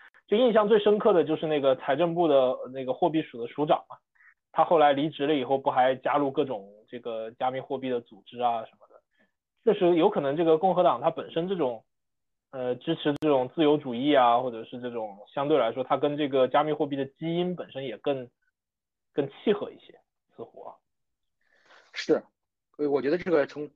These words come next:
Speaker 2: 这是理念的问题，就是说你看，呃，最近的一些法院，我总，总的来说就是说法院这个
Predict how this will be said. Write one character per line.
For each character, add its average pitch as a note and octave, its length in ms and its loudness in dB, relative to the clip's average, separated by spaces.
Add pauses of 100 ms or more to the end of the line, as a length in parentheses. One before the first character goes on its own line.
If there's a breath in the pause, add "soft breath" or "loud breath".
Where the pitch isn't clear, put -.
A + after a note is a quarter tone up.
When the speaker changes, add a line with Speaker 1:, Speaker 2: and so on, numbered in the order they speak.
Speaker 2:
这 E3 120 -4
是 C#3+ 300 -4
理 A2+ 140 -12
念 B2+ 160 -10
的 B2+ 80 -10
问 G#2 140 -12
题， F#2 220 -20
就 A2+ 120 -10
是 A2 80 -6
说 B2 300 -4
你 A2 120 -6
看， G#2+ 500 -4
呃， G2+ 420 -12 (100)
最 B2+ 180 -8
近 B2+ 380 -2
的 A2 180 0
一 A2 120 -2
些 A2 480 0
法 - 380 -6
院， A#2 360 2 (300)
我 A#2 100 -4
总， A#2 280 -6
总 G#2 160 -6
的 A#2+ 80 -2
来 B2+ 80 -2
说 B2+ 120 -6
就 B2+ 120 -6
是 A#2+ 60 -8
说 C#3 340 -4
法 - 260 -6
院 C3+ 320 -2
这 G#2+ 100 -14
个 G2+ 320 -6